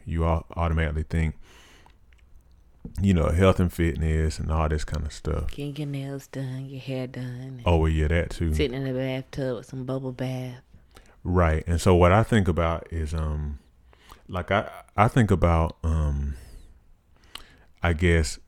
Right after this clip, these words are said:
Speaker 1: how complicated the world makes a lot of that stuff. And so,
Speaker 2: Mm-hmm.
Speaker 1: so then, so the reason why I say that is 'cause, is because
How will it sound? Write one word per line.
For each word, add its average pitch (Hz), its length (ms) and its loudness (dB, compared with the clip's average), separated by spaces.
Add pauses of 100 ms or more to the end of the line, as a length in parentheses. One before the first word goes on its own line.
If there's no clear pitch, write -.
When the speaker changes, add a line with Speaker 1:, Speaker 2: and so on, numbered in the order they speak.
(120)
Speaker 1:
how 85 600 6 (1200)
complicated 87 840 0 (100)
the 85 100 -2
world 82 400 4
makes 82 320 -2
a - 20 -4
lot 80 240 -2
of 73 60 -4
that 73 200 -4
stuff. 71 440 -4 (100)
And 82 120 0
so, 82 260 0
Speaker 2:
Mm-hmm. 139 400 -4
Speaker 1:
so 95 240 6
then, 98 520 6
so 95 220 6
the 90 220 0
reason 110 200 6
why 87 120 6
I 85 40 4
say 127 220 2
that 104 140 4
is 87 60 0
'cause, 95 180 0
is 90 200 0
because 87 400 2